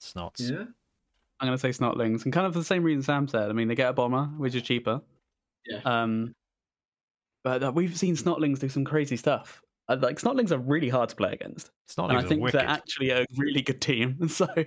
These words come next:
Speaker 3: I, I, I, I fully expect to see Snotlings take the Stunty Cup.
Speaker 1: I, I'm gonna pitch for Ogres here.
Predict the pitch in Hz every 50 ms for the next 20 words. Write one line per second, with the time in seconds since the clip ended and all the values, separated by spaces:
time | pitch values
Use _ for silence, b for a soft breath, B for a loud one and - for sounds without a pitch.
0 | - B B B B B B B 220 B B - - - 127 131 131 135 131 127
1 | 117 - _ _ _ _ _ _ _ _ _ _ _ - 120 117 - - 104 120
2 | 120 - 113 120 123 120 113 110 113 _ _ - - - _ _ _ _ _ _
3 | _ _ _ _ _ _ _ _ _ - 151 135 123 117 110 107 113 - - 117
4 | - 87 - - - - 104 - - 98 - - - 98 - - 104 - - -
5 | - 92 95 - - - - - - _ _ _ _ _ _ _ _ _ _ -
6 | - _ _ _ _ _ _ _ _ - - 120 120 120 123 123 127 123 123 -
7 | - 123 135 131 123 120 107 - 135 123 - - 123 101 110 127 135 123 117 107
8 | - - - 110 107 95